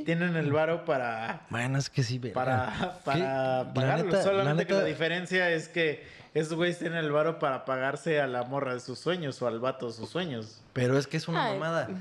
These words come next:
Speaker 3: pero es superficial,
Speaker 2: Porque
Speaker 3: güey, es una fantasía,
Speaker 1: No, claro, pero,
Speaker 3: güey.
Speaker 1: pero a lo que voy es que esos güeyes sí dicen, "Yo,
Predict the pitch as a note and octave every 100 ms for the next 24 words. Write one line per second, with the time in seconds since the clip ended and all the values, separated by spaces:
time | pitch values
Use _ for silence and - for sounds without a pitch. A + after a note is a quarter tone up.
0 | F#3 B3 B3 B3 C4 A3+ G#3+ G#3 C#3 -
1 | - B3 G#3 A#3 A#3 A3+ F#3 - - B3+
2 | C#4 C4 D4+ B3 F3+ F3+ E3+ E3 F3 E3+
3 | E3+ F3 F3+ G3+ G3 G3 F#3+ G3+ G3 G3
4 | G#3+ C4 - - - - F#3+ F#3 D#3+ D3+
5 | E3+